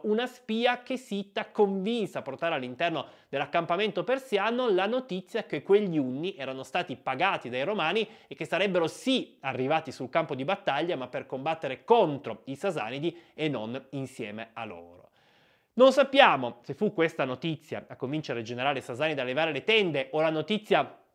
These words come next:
arrivata invece dall'impero stesso che faceva sapere che l'imperatore Cavad era morto e che in effetti a succedergli era stato Cosroe così come richiesto,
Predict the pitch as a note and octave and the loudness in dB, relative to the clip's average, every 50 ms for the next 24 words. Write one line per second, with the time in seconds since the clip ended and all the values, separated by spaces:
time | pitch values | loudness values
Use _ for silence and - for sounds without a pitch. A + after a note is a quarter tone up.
0 | _ _ _ _ _ _ _ - D#3 D3 D3 D3 D3+ F3 F#3+ F#3+ - - B2+ B2+ | _ _ _ _ _ _ _ -6 -4 -2 0 2 6 8 8 8 6 4 0 -4
1 | C#3+ E3 D#3+ - D#3+ C#3 - - - - _ - C3+ C#3 C#3+ D3 F#3+ F3+ - F3+ | -4 -4 -2 -2 -2 -4 -4 -6 -14 -20 _ -4 -4 -2 -2 -2 -4 0 2 2
2 | F3 D#3+ D3 C3+ - - G3 G#3 G#3 D#3 - - - C3+ A#2 - - - D3 D#3 | 2 2 2 -2 -4 0 2 4 4 2 0 -4 -8 -8 -8 -6 -4 -2 -2 -2
3 | D#3 - - A#2 - D#3 C#3+ C3 B2 - B2 - - D#3 D#3+ C#3 B2 - B2 A2+ | -2 -4 -8 -8 -6 -6 -6 -6 -6 -6 -6 -2 0 0 0 0 0 -4 -6 -10
4 | A2+ A#2 - B2+ A#2 A#2+ B2 - D#3 D#3 C3+ - - C#3+ C3 C3 D3+ D#3+ D3+ C3+ | -10 -10 -8 -8 -6 -6 -4 -2 -2 -2 -2 -4 -4 -4 -2 0 2 0 0 0
5 | C#3 C3 C3 C3+ E3+ G3+ G3+ F3+ - - D3 B2 - - - - _ - E3 - | -2 -4 -2 0 4 4 4 4 2 0 -4 -6 -6 -8 -16 -14 _ -8 0 4
6 | B3+ B3+ - - B2+ B2+ B2+ B2+ - - - - - A2+ - - A2+ - - E3 | 4 4 4 2 -2 -6 -6 -4 -4 -4 -4 -4 -4 -8 -12 -12 -10 -4 -2 -2
7 | E3 C#3 A2+ G#2 G#2 G#2 G#2+ G2+ - - C3 - B2 - - C3+ B2 A#2 B2 C#3+ | -2 -2 -4 -6 -6 -8 -8 -8 -6 -6 -6 -6 -8 -10 -8 -8 -6 -4 0 4
8 | D#3 C#4+ - C#3 A2+ - C#3 A#2 A2+ A2 C3+ C#3+ C3+ - - - A#2+ A#2+ B2+ C3 | 4 4 4 4 0 -2 -8 -10 -8 -6 -6 -6 -8 -8 -10 -8 -8 -6 -6 -6
9 | - - - _ _ - B2+ C3 B2+ - F#3 G#3 G#3 F#3+ - - - C3+ A2 | -8 -10 -14 _ _ -8 -8 -6 0 4 6 8 8 6 4 0 -8 -8 -8